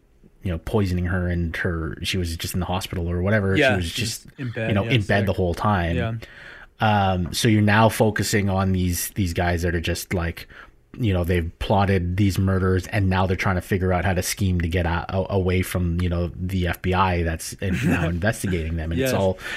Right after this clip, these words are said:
Speaker 1: kind of becoming about that, um, and not necessarily about, like, it's, it's like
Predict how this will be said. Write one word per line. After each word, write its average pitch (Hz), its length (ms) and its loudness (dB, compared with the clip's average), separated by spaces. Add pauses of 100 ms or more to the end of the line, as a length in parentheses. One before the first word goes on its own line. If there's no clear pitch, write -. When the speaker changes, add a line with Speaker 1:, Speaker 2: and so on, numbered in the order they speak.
(100)
Speaker 1:
kind 101 160 2
of 90 60 0
becoming 95 360 2
about 85 360 -2
that, 98 380 0 (560)
um, 90 540 0
and 101 160 0
not 95 200 0
necessarily 92 640 0
about, 85 380 -2
like, 92 200 0
it's, 101 200 -2
it's 123 260 -2
like 117 160 2